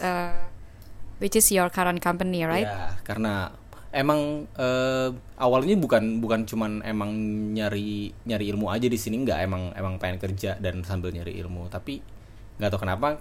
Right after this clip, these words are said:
Speaker 2: karena emang balik lagi mungkin rezekinya kali ya, atau gimana. Ada satu dan lain hal yang,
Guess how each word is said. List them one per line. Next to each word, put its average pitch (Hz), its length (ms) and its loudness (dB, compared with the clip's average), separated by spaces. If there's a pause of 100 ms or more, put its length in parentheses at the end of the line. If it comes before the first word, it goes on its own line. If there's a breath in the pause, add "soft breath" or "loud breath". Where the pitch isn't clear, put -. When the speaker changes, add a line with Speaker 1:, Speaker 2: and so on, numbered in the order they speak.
(120)
Speaker 2:
karena 107 320 2
emang 104 160 -2
balik 110 240 0
lagi 104 240 0
mungkin 139 320 -2
rezekinya 135 800 0
kali 104 320 0
ya, 101 80 -4
atau 107 160 -6
gimana. 95 640 -4 (320 loud breath)
Ada 104 240 0
satu 107 160 0
dan 98 160 0
lain 95 240 -2
hal 147 400 2
yang, 101 400 -2